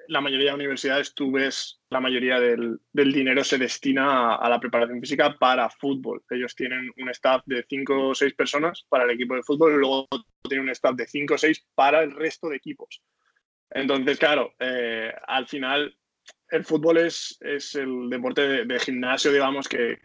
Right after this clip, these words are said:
que ellos mismos se han criado en un gimnasio porque, eh, para jugar fútbol,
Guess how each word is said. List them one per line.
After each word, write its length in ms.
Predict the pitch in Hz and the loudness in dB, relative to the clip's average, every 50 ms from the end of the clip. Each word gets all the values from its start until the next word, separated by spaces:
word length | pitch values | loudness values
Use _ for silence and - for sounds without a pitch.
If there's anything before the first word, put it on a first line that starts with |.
| - - | -14 -8
que 100 | - 127 | -4 -2
ellos 280 | 123 127 123 123 - - | -2 0 -2 -4 -4 -4
mismos 300 | 147 131 131 139 131 - | -6 -4 -2 -2 -2 -2
se 60 | 135 | -2
han 80 | 135 123 | -2 0
criado 300 | 131 135 131 123 127 131 | 2 4 4 4 4 2
en 60 | 127 | 0
un 60 | 123 | -2
gimnasio 520 | - 135 127 127 127 - - 135 135 - _ _ _ | -2 -4 -2 -2 -2 0 0 -2 -2 -2 _ _ _
porque, 500 | - 127 120 117 _ - - 110 107 107 | 0 0 0 0 _ -2 0 0 2 2
eh, 520 | 101 101 98 82 - - _ - - - - _ - | 0 0 -2 -6 -8 -10 _ -14 -16 -16 -16 _ -8
para 160 | - 110 101 | -6 -4 -4
jugar 320 | - 113 113 117 113 113 _ | -2 0 2 2 2 0 _
fútbol, 480 | - 127 120 120 127 131 127 131 - | -4 -4 0 2 2 2 2 2 0